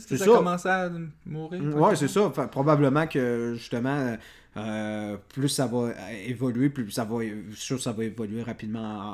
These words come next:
Speaker 1: en, dans les pays asiatiques, tout ça. Mais en ce moment,
Speaker 2: Hmm.
Speaker 1: c'est ça. Eux, eux, c'est, il y a, il y a ce star system-là qui est très, très présent, justement. Et c'est rendu que même à un point tel que quand ils font des tournées publicitaires pour des films,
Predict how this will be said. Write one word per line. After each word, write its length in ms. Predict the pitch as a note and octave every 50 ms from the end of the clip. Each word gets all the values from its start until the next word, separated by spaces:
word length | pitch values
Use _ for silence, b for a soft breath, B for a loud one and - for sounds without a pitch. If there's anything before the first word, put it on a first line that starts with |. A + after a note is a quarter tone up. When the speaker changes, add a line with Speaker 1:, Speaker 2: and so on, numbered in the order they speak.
| F#2
Speaker 1:
en, 40 | G2
dans 140 | G2+ G#2+ G#2
les 100 | G#2+ G#2
pays 220 | - - G#2+ A2
asiatiques, 460 | A2+ A2 G#2 A#2 G#2+ F#2+ - - C#3+ C#3
tout 100 | - G2+
ça. 120 | - F3+
Mais 80 | G#3+ D#3
en 100 | A#2 A2
ce 140 | A2 - B2+
moment, 280 | A#2 A2+ B2+ D#3 F3+ F3 B B B
Speaker 2:
Hmm. 100 | - D3+
Speaker 1:
c'est 320 | D#3 D#3 D3+ C#3 C3 C3+ A2+
ça. 160 | - - G#3+
Eux, 420 | A3+ G3 C3 A#2 D3+ F#3+ F#3 D#3+ C#3+ C#3+ - -
eux, 180 | D3+ F3+ F#3
c'est, 500 | D#3 - - - - C3+ B2+ B2+ C3+ C#3 C#3 B B B B
il 80 | - G#2+
y 40 | A#2+
a, 20 | A#2+
il 100 | B2 B2+
y 40 | B2
a 40 | B2+
ce 140 | - - B2+
star 280 | B2+ - C#3+ D3 D3+
system-là 540 | D3 - - C3+ - - C#3 A#2+ B2+ E3 G#3
qui 120 | G#3 - -
est 80 | -
très, 200 | - - D3 D#3+
très 240 | D#3 - D#3 E3 D#3+
présent, 560 | D3 C#3 C3 B2 B2 B2+ E3+ G#3 G#3 F3 C#3
justement. 560 | A#2+ G#2+ A2+ A2+ - - - A#2 C3+ E3+ F#3+ F#3+ B B B - -
Et 140 | - D#3+
c'est 200 | F3 - - C#3+
rendu 320 | A#2+ B2 A#2 A#2 A#2+ D3 G3+
que 200 | - D#3 B2 A#2 - A2+
même 260 | B2 C3 D#3+ G3+ F#3
à 60 | C#3+
un 140 | A#2 A2+ A2
point 240 | A2 - B2 A#2 A2
tel 400 | - - - F#3+ A3+ A#3 G3+ D3 -
que 280 | - - F#3 G#3+ A3+ b b b b b b b _ _ -
quand 120 | - E3
ils 100 | E3+ E3+
font 180 | - - E3+ F#3+
des 160 | D#3+ C3+ B2
tournées 320 | - - B2 B2+ C3+ D#3
publicitaires 560 | D3+ - D3 B2+ - - - - - D3+ E3 E3
pour 140 | - B2+
des 120 | A#2 A2 G2+
films, 320 | - - F#3+ A3+ A3+ G#3